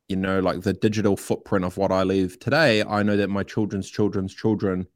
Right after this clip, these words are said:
will see in a hundred years. So they will watch this. My literal, my great-grandchildren one day will watch this video and be like, "Holy shit, look at him when he was thirty-six years old. Oh, look at that, blah, blah, blah."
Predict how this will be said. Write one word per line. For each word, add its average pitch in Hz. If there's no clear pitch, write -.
will 101
see 98
in 92
a -
hundred 92
years. 90
So -
they 98
will 98
watch -
this. 90
My 95
literal, 110
my 98
great-grandchildren 98
one 95
day 92
will 90
watch 95
this 95
video 98
and 87
be 90
like, 82
"Holy 147
shit, 135
look 143
at 156
him 147
when 131
he 123
was 110
thirty-six 113
years 107
old. 104
Oh, 131
look 123
at 120
that, 113
blah, 110
blah, 107
blah." -